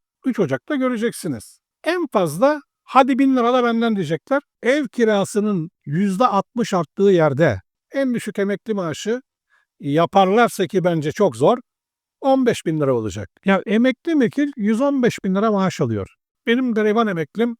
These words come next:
on iki bin beş yüz liraya talim ediyor. Var mı böyle bir adaletsizlik ya?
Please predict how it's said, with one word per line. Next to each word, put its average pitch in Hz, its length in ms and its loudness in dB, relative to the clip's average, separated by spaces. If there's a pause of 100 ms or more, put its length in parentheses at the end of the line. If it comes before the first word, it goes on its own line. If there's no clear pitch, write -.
on 226 120 -2
iki 202 240 -6
bin 196 160 -4
beş 185 220 -2
yüz 147 140 -8
liraya 135 200 -4
talim 110 340 -6
ediyor. 98 280 -12 (160)
Var 254 180 4
mı 320 160 2
böyle 165 220 2
bir 139 140 -2
adaletsizlik 113 760 -12
ya? 139 220 -18